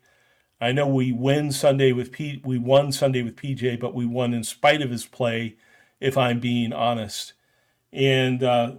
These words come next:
let me say, you know, comment in the chat if you agree or disagree.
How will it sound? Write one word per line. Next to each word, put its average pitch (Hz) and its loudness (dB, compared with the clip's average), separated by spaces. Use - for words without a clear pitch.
let 156 -4
me 160 -6
say, 135 -2
you - -8
know, 117 -4
comment 147 0
in 135 -2
the 127 -4
chat 127 0
if 131 -12
you 123 -4
agree 117 -6
or 113 -8
disagree. 117 -10